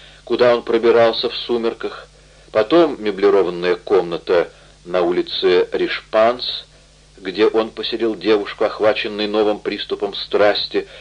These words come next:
который продлился месяца два-три, а то и больше. Он перечитал листок,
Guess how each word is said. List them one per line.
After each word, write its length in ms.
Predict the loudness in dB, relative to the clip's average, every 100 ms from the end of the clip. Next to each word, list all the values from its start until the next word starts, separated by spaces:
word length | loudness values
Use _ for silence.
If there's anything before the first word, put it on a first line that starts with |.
| -10
который 360 | -6 0 2 2
продлился 640 | 2 0 2 -2 0 -4
месяца 560 | -4 -6 -6 -8 -8 -6
два-три, 560 | -2 -2 -2 -6 0
а 100 | 0
то 160 | 0 -2
и 80 | -4
больше. 560 | 0 0 0 -4 -10 -14 _ _ _ _ _ _ _ _ -6
Он 160 | -6
перечитал 540 | -4 -6 -6 -2 0 0
листок, 580 | -2 -10 -2 -2 -2